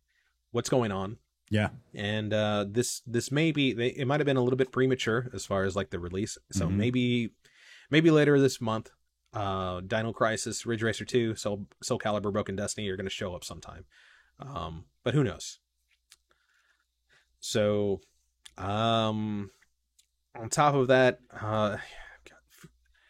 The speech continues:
Speaker 1: everybody's, everybody's, everybody's, uh, huffing on copium as far as, like, Nintendo's
Speaker 2: I'm one of 'em, dude.
Speaker 1: Nintendo's new, uh, new console project. So,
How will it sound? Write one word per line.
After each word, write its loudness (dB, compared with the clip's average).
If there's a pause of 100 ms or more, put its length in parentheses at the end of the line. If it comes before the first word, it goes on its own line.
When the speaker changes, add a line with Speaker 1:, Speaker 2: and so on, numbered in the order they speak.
(140)
Speaker 1:
everybody's, 6
everybody's, -2
everybody's, 2
uh, 2 (140)
huffing 2
on 0
copium -2 (100)
as -14
far -2
as, -4
like, -6
Nintendo's -6
Speaker 2:
I'm 4
one 6
of 4
'em, 0
dude. 0 (960)
Speaker 1:
Nintendo's -2
new, 4
uh, 2
new -2
console -6
project. -16
So, -8